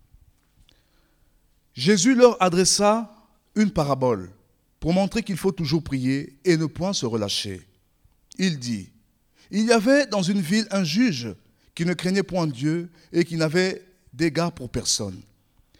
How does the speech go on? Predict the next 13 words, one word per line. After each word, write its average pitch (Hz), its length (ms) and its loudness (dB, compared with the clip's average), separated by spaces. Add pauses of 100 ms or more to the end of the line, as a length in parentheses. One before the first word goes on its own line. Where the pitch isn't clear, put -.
(140)
Il 180 120 -2
y 220 60 10
avait 220 200 6
aussi 226 460 4
dans 185 120 2
cette 160 220 0
ville 175 380 0 (220)
une 214 180 2
veuve 196 360 4
qui 170 140 -4
venait 156 300 2
lui 160 100 -4
dire, « 147 400 -4